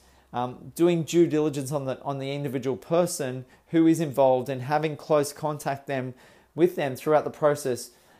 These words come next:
and their history and what they've done is very important. So that's part of the due diligence, not only on the investment,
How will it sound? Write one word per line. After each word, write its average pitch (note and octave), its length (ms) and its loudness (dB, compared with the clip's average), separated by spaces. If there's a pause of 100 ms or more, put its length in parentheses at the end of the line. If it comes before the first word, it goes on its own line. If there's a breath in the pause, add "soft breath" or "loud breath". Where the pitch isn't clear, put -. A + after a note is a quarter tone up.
(120)
and C#3+ 200 -4
their C#3 140 0
history D#3 540 -4
and C3 160 -6
what C3+ 160 -2
they've B2+ 180 0
done C#3+ 320 -2 (300 soft breath)
is D#3+ 400 2 (240)
very C#3 320 2
important. A#2 560 -4
So E3 100 -2
that's F#3+ 320 2
part D#3+ 360 4
of D3+ 60 -2
the D3 80 0
due C#3+ 240 -2
diligence, C3 600 -2
not F3+ 180 2
only F3 160 -2
on D3 120 -2
the C3 100 -2
investment, D3+ 580 0